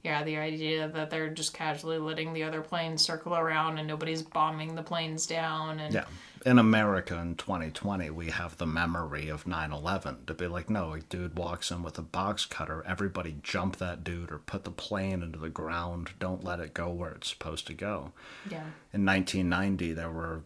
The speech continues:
Speaker 2: people who were like, "I'm hijacking the plane, fly me to Libya, and I'll let everybody free." <laughs>
Speaker 1: Yeah, so I, I think no matter what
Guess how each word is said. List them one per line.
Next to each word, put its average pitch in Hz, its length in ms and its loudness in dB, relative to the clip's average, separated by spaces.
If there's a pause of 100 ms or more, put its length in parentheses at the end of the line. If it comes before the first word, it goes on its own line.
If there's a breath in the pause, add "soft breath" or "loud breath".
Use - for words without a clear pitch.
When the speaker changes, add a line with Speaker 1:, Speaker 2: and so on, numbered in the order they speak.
Speaker 2:
people 98 380 0
who 87 100 -2
were 87 100 -2
like, 82 300 -4 (160)
"I'm 104 140 0
hijacking 123 640 8
the 101 80 4
plane, 117 420 8
fly 107 320 6
me 104 140 6
to 95 100 4
Libya, 120 680 8
and 98 120 2
I'll 90 180 2
let 107 180 8
everybody 107 440 6
free." - 400 -6
<laughs> 202 520 12
Speaker 1:
Yeah, 226 520 12
so 240 160 10
I, 202 380 6
I 247 40 2
think 269 220 0
no 226 100 2
matter 202 320 6
what 170 720 4